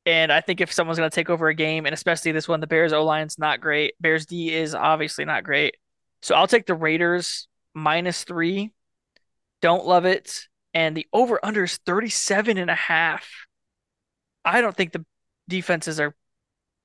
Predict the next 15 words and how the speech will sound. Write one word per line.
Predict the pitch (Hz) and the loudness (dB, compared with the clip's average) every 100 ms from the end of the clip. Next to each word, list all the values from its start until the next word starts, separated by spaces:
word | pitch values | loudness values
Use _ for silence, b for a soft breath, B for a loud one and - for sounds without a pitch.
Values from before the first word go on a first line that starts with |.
| _ _ - | _ _ 0
good | 180 | 2
enough | 170 165 - | 4 2 0
to | 160 | -4
hold | - 160 160 | 0 -2 0
back, | - 156 160 - _ _ _ _ - | 0 0 0 -10 _ _ _ _ -8
regardless | 165 156 196 180 143 | -2 6 6 6 2
who's | - 165 | -8 -6
playing | - 156 156 | 0 0 0
quarterback. | - 170 151 156 - | -4 -2 0 0 0
I'm | 170 | 2
gonna | 190 180 | 2 2
say | - | 0
over. | - 151 113 98 - _ _ - | -2 -4 -6 -14 -18 _ _ 0
Like | |
that | 202 | 2